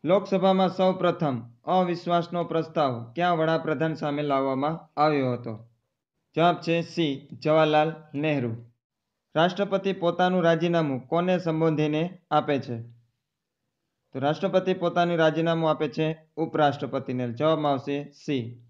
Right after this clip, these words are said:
સંસદના બંને સત્રો વચ્ચે વધુમાં વધુ કેટલો સમયગાળો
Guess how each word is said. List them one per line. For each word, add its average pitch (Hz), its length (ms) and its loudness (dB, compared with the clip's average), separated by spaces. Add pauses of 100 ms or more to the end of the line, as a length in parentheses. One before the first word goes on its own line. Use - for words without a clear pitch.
(1040)
સંસદના 180 580 2
બંને 175 340 2
સત્રો 180 420 0
વચ્ચે 156 260 2
વધુમાં 165 480 0
વધુ 160 240 0
કેટલો 165 520 -2
સમયગાળો 156 840 0